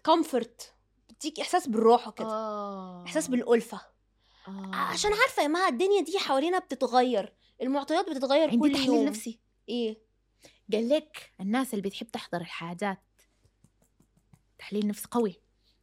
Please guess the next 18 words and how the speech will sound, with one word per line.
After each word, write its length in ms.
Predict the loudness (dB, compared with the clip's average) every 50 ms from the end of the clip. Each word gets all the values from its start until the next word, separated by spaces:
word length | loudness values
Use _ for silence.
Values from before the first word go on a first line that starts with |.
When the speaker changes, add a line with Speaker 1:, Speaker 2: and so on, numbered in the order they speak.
| _ _ -6
Speaker 1:
أنا 120 | -4 0
Speaker 2:
الناس 160 | 2 2 2
Speaker 1:
النهاردة 320 | 4 4 2 2 2 2 0
أشخص 440 | 0 -2 -4 -6 -8 -10 -14 -14
نفسي، 200 | -12 -8 -6 -4
أنا 100 | -4 -4
أشخص 400 | -4 -6 -8 -10 -12 -16 -16 -16
نفسي. 300 | -16 -16 -14 -14 -16 -16 -12 -10
آه. 40 | -6
Speaker 2:
الناس 580 | -4 -2 0 0 0 2 2 0 0 -2 -4 -6
اللي 120 | -8 -6
عندهم، 520 | -4 -4 -4 -6 -6 -8 -12 -14 -16 -18 -20 -20 _ _ -10 -8
Speaker 1:
آه. 100 | -6 -6
Speaker 2:
أنت، 80 | -4 -4
أنت 160 | -6 -6 -4
عندك 220 | -4 -6 -6 -6
المرض 260 | -6 -6 -6 -6 -6 -6
ده، 140 | -8 -10